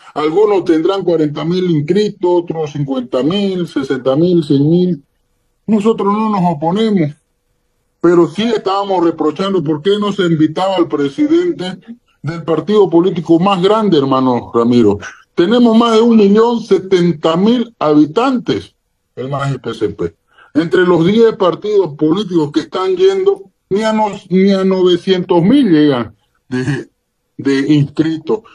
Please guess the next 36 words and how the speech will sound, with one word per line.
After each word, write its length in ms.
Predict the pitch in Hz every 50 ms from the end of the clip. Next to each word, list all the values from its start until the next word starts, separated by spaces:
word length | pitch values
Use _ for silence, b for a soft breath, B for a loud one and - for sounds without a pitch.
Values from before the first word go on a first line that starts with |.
| B B B
Y 220 | B 147 160 165
eso 280 | 170 196 202 202 196 170
que 140 | 143 151 143
falta 420 | - 180 185 196 190 160 180 160
todavía, 380 | - 180 180 180 175 180 165 151
porque 240 | 147 147 135 - 147
a 80 | 131
nosotros 540 | 131 135 135 131 - 185 196 190 165 165 156
nos 140 | 160 160 160
han 200 | 160 160 160 151
anulado. 680 | 147 143 131 123 120 113 135 170 180 175 160 - 123
Antes 360 | 131 143 160 170 160 170 165
eran, 360 | 165 165 165 156 151 143 151 b b b b b
antes 320 | - 143 156 156 160 160
supuestamente 720 | 160 151 143 - 156 165 170 165 165 147 160 165 165 160
eran 160 | 160 160 156
un, 200 | 156 160 160 156 135
un 160 | 143 160 165
millón 340 | 160 156 160 165 170 170 175
ochocientos 760 | 160 143 139 - 135 120 - 131 123 120 120 - - 131 113
mil 220 | 277 359 403 202
los 140 | 359 294 269
inscritos, 340 | 254 240 156 160 156 - 147
pero 220 | - 139 127 127 127
depuraron, 800 | 127 127 123 - 127 127 139 160 185 202 196 170 135 113 104 _ _ _ _ _ _ _ _ -
¿no? 280 | 120 139 175 196 - b b b b b b b b
En 120 | - 123 120
tal 160 | 156 160 165
sentido, 560 | 160 165 156 143 - 330 - - 320 311 - 151
querer, 520 | 139 135 135 151 165 170 170 151 147 - b b b b b b b _ _ _ _
querer 320 | - 151 147 170 190 196 190
invitar 560 | 180 160 147 147 147 147 - 185 185 185 175
a, 160 | 156 143 B B B B B _ _ - 127
a 20 |
los 220 | 135 139 135 139 127
equipos, 600 | - - 180 208 220 196 - 165 147 117 -